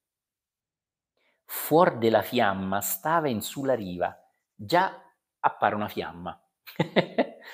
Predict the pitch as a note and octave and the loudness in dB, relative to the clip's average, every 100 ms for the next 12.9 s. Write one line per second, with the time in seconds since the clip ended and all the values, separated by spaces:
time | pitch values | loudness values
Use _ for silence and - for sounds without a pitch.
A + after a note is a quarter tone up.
0 | - - - B2+ B2 D3+ F3+ F3 - A2 | -18 -4 0 4 4 4 4 2 0 -4
1 | A2 - G2 F2 F#2 G2+ G2+ - G#2 D#2+ | -4 -2 -2 -2 -6 -8 -8 -6 -6 -6
2 | - - - A#2 - C3+ - A#2+ A#2 - | -10 -20 -10 -10 -6 -6 -4 -8 -8 -10
3 | A#2 _ A2 F#2+ _ _ _ _ _ _ | -12 _ -10 -10 _ _ _ _ _ _
4 | - - _ _ _ _ _ _ _ _ | -20 -20 _ _ _ _ _ _ _ _
5 | _ _ _ _ _ _ _ _ _ _ | _ _ _ _ _ _ _ _ _ _
6 | _ - - B2+ A#2 G#2 F#2+ F#2 G2 - | _ -4 4 4 6 4 6 2 -2 -8
7 | - - _ _ _ _ - G2 B2+ B2 | -20 -20 _ _ _ _ -16 -2 2 6
8 | C#3+ F3+ F3 F#3 F3+ D#3+ - - B2+ E3 | 8 8 8 2 0 0 -2 2 4 4
9 | D#3+ D3+ D3 B2+ F#2+ F#2+ G2 F2+ - _ | 4 6 6 6 2 0 -6 -10 -12 _
10 | _ F#2+ B2 D#3 F3 - F3 E3+ - _ | _ -4 0 2 2 0 -8 -8 -14 _
11 | _ _ A2 G#2 E3 E3+ F3+ E3+ - _ | _ _ -12 -8 -6 -2 -2 -4 -12 _
12 | _ G2+ G2 - E2+ - - - | _ -18 -10 -4 -4 -4 -10 -20